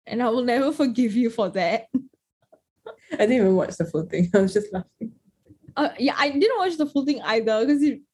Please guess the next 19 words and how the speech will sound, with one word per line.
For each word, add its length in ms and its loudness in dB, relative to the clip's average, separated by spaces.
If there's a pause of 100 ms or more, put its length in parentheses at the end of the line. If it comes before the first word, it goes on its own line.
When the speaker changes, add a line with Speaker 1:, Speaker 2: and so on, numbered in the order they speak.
(160)
Speaker 1:
I 60 0
was 140 0
like, 180 0
"This 120 -4
is 220 -10
so 300 -4
dumb. 420 -6
Like, 180 -6
why 160 -2
are 20 -6
you 200 -2
making 280 -6
girls 260 -2
do 160 -8
this? 400 -6 (320)
You 160 4
would 120 0
never 360 0
make 460 -2